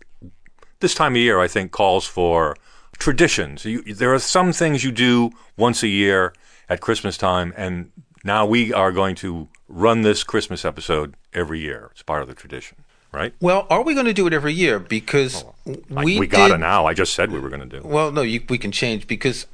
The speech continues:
Speaker 2: we did this two years ago, and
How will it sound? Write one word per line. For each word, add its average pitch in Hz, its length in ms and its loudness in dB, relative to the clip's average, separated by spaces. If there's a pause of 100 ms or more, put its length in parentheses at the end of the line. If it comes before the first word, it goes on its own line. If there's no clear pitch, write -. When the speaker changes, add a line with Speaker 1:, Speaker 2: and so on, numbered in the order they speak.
(100)
Speaker 2:
we 131 160 -6
did 208 220 -2
this 147 200 -2
two - 300 -2
years 98 360 -2
ago, 92 420 -8 (840)
and 127 680 0